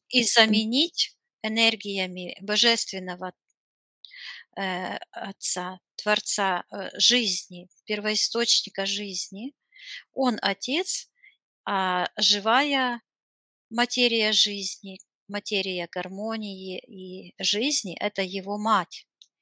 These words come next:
Speaker 1: Пусть он
Speaker 2: Мгм.
Speaker 1: простит своих родителей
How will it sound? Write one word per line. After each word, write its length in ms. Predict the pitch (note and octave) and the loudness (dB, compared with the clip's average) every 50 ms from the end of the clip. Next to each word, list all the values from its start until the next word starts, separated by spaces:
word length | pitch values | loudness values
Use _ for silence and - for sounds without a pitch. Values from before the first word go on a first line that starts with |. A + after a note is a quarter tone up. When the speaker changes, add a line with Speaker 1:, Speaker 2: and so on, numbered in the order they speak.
| _ - - - - - - - _ _ | _ -20 -16 -16 -14 -14 -16 -18 _ _
Speaker 1:
Пусть 220 | - A#3+ A#3 - - | -6 -2 0 4 4
он 140 | B3 A#3+ A#3+ - B3+ | 4 4 2 2 4
Speaker 2:
Мгм. 400 | B3+ A3 G#3 F#3+ A3 A3+ A3+ A#3 | 4 4 6 6 4 4 4 4
Speaker 1:
простит 40 | - | 2
своих 460 | - - - - - G3+ G3 F#3+ - | -2 -2 -2 -2 -2 -2 -2 -2 -2
родителей 840 | G#3 G3 F#3 F#3 - A#3 C4 C4 - - E4+ F4 F#4 F#4 F4+ - | -2 -2 -2 -2 -4 -4 -4 -2 0 0 2 2 2 0 -2 -4